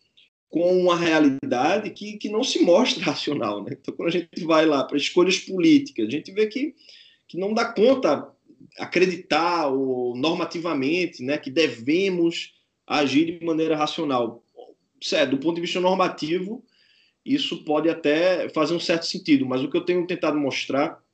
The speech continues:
é que até nesse sentido normativo,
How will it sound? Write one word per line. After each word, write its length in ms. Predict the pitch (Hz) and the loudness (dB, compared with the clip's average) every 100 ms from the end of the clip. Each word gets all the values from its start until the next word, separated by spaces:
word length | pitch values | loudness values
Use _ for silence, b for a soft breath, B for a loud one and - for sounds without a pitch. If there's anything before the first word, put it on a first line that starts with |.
| _ _ _ - | _ _ _ -6
é 100 | 143 | -4
que 160 | 135 | -2
até 280 | 147 - 214 | -2 2 0
nesse 360 | 254 240 190 190 | 0 -4 -4 -4
sentido 300 | 180 151 131 | -2 0 0
normativo, 920 | 127 123 113 - 123 156 147 110 95 | -2 -4 -6 -6 0 2 2 -2 -12